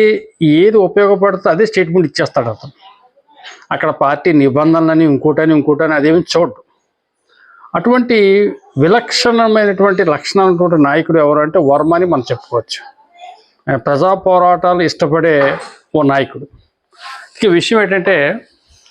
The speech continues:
ఆయన మళ్ళీ ఈ ఆరోగ్యశ్రీ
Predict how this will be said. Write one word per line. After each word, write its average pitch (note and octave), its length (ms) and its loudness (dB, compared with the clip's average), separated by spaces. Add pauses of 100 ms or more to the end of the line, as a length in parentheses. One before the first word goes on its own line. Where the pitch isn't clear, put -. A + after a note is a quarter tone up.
(200)
ఆయన F#3 160 0 (100)
మళ్ళీ D#3+ 260 2 (1300)
ఈ D3 40 2 (120)
ఆరోగ్యశ్రీ G#3+ 500 -2